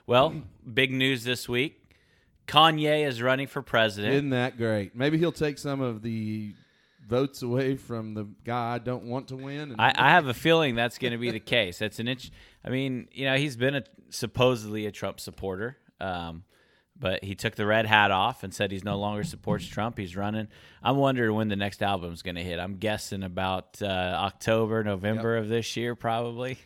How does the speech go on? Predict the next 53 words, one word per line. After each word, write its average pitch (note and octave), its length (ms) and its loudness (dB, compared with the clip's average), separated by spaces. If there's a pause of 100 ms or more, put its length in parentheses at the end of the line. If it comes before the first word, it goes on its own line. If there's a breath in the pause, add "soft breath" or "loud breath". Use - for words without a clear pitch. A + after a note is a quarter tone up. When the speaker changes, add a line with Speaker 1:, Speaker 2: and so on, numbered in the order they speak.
Speaker 2:
And C#3+ 140 -6
he's C#3 180 -6
running C#3 300 -4
as A2+ 160 -6
an A2+ 100 -8
independent? C3 540 -8 (580 soft breath)
Speaker 1:
I, - 100 -10 (120)
I, A2+ 160 4
I G#2 220 4
would F#2 160 -2
assume G#2 300 -4
so. F2 240 -6
Yeah, F2 180 -2
I G#2 60 0
don't A2 180 -2
know G2 120 -4
the G2 140 -4
answer G#2 280 -6
to F2 80 -6
that. E2 140 -4
I E2+ 40 -4
Speaker 2:
I - 40 -4
Speaker 1:
didn't F2+ 140 -6
Speaker 2:
don't G2+ 100 -4
Speaker 1:
look G2+ 140 -6
into F#2 160 -4
Speaker 2:
either. - 20 -8
Speaker 1:
that. F2 180 -4
I F#2+ 60 -4
just F#2+ 140 -10
saw A2+ 120 4
he A2 140 2
was G#2 140 -2
running A2 200 -2
for G#2 160 -4
president, G#2+ 560 0
and F2 40 -8
I F#2+ 60 -6
thought, F#2 220 -4
"Oh, G2+ 200 0
here G2+ 180 -2
we G#2+ 100 -4
go G#2 220 -2
again." G2 460 -6
So. - 160 -8
Speaker 2:
Well, C#3+ 140 0
and C#3 160 -4
as C#3+ 220 -6
of C3+ 140 -6
tomorrow, C3 680 -4
we're C3+ 280 -4
back A#2+ 460 -8
on A#2+ 520 -8